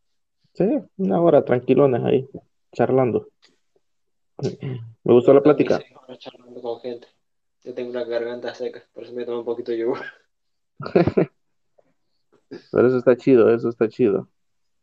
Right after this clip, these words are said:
Speaker 1: Hay que conocer
Speaker 2: Sí.
Speaker 1: gente nueva.
Speaker 2: Perdí la vergüenza.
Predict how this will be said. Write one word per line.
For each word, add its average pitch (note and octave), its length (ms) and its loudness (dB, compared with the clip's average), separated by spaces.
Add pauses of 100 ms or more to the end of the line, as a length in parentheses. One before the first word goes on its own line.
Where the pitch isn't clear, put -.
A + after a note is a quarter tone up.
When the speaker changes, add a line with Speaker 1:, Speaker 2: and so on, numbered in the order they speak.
Speaker 1:
Hay G#2+ 140 0
que G#2+ 60 -2
conocer A2 360 -2
Speaker 2:
Sí. B2+ 60 -6
Speaker 1:
gente A2 200 -6
nueva. A2+ 400 -6
Speaker 2:
Perdí B2+ 280 -12
la C3+ 100 -6
vergüenza. A#2 540 -10